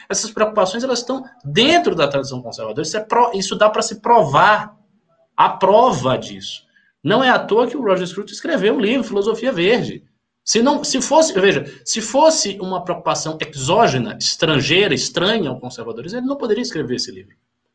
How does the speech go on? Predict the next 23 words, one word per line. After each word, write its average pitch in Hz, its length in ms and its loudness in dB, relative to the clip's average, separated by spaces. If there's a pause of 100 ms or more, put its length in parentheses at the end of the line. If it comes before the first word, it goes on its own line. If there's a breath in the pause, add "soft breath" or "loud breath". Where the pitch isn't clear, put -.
(140)
O 151 80 0
John 190 220 4
Gray 208 180 4
não 247 140 0
poderia 180 300 -2
escrever 156 720 -4 (260 soft breath)
um 165 140 0
ensaio 180 800 2 (420)
de 156 240 -2
noventa 185 560 0
páginas 160 580 0
sobre 196 220 -4
a 190 40 -6
questão 196 280 -8
ambiental, 185 720 -6
que 240 220 2
é, 214 360 2 (180)
não 185 260 4
à 160 80 4
toa, 214 480 2
o 220 80 0
maior 220 500 2
ensaio 175 720 -4